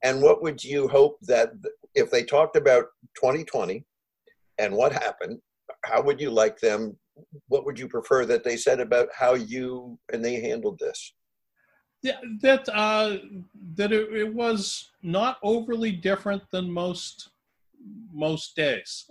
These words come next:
Speaker 2: Um, that sort of, we, we have routines, uh, that, yeah, maybe there were, uh, traffic jams in the kitchen, but otherwise, um, we, we have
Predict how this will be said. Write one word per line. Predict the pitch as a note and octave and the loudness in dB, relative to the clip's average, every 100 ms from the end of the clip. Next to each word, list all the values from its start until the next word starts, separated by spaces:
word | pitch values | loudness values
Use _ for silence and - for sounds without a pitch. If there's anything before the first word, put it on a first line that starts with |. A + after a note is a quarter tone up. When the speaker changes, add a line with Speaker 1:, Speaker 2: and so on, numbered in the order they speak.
| _ | _
Speaker 2:
Um, | B2+ B2+ B2+ B2 A#2+ A2+ _ _ _ _ _ _ C3+ | -8 -4 -4 -4 -6 -10 _ _ _ _ _ _ -6
that | D3+ D3+ | -4 -4
sort | - E3 D#3 | -4 -2 -2
of, | C#3 C#3 - _ E3+ F3+ | -2 -6 -20 _ -20 -14
we, | C#3+ C#3+ C#3 C#3+ | -6 -4 -4 -6
we | C#3+ D3 | -6 -4
have | D#3+ E3+ E3 | 0 0 0
routines, | E3 - F#3+ F#3 F3+ F3 D#3+ - - - | -4 -4 -2 -2 -2 -4 -6 -8 -12 -12
uh, | C3 C3 C3 B2+ B2 _ _ _ _ _ | -6 -4 -2 -4 -6 _ _ _ _ _
that, | D3 C#3+ | -6 -2
yeah, | D3 | -2
maybe | C#3 C#3+ D#3+ D#3+ | -2 0 0 0
there | D#3 D3 | -2 -2
were, | C#3 C3 B2+ C#3 | 0 -2 -2 -2
uh, | B2 A#2+ A#2 A2+ - | -2 -2 -2 -6 -4
traffic | E3 D3+ D#3 C#3 | 0 0 -2 -6
jams | D3 C#3 C#3 | -4 -4 -6
in | |
the | B2+ | -8
kitchen, | - E3+ E3 D#3+ D3+ - | -4 -4 -4 -6 -6 -2
but | E3+ | 0
otherwise, | G3+ A#3+ A#3 G3+ F#3 F3 E3 - - _ C#4+ C4 _ - | 0 0 0 2 2 0 -2 -6 -10 _ -20 -20 _ -12
um, | D3+ D3+ D3 D3 C#3 C#3 _ _ _ _ _ _ _ - | -4 0 2 0 -2 -10 _ _ _ _ _ _ _ -6
we, | F3+ | -6
we | E3 E3+ | -2 -2
have | E3+ F#3 F3 | 0 0 0